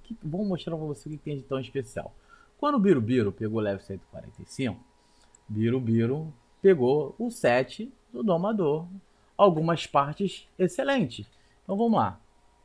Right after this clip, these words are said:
Equipar a arma. Equipar a armadura. Equipar a bota.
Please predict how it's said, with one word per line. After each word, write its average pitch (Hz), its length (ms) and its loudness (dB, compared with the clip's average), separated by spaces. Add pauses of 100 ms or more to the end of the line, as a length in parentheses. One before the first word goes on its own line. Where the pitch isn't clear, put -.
(160)
Equipar 117 320 0
a 110 140 2
arma. 175 500 0 (1500)
Equipar 107 640 -4 (220)
a 107 100 -6
armadura. 135 800 -2 (920)
Equipar 113 640 -6 (180)
a 160 120 2
bota. 139 540 0